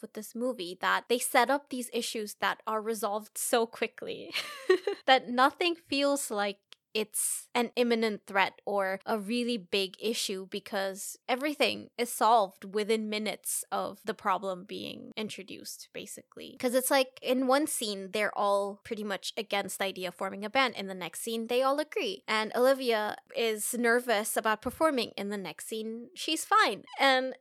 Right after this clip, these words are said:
it's like, it doesn't make me invested in the story because I know anything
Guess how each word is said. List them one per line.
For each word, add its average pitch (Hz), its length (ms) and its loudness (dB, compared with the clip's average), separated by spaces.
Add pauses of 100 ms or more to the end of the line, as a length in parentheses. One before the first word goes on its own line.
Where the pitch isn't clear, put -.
it's 277 200 -6
like, 330 220 -4
it 277 140 -4
doesn't 302 260 2
make 277 220 2
me 247 80 4
invested 226 680 -2
in 226 180 -4
the 226 60 -2
story 226 440 0
because 226 240 -4
I 247 120 8
know 285 180 4
anything 240 680 0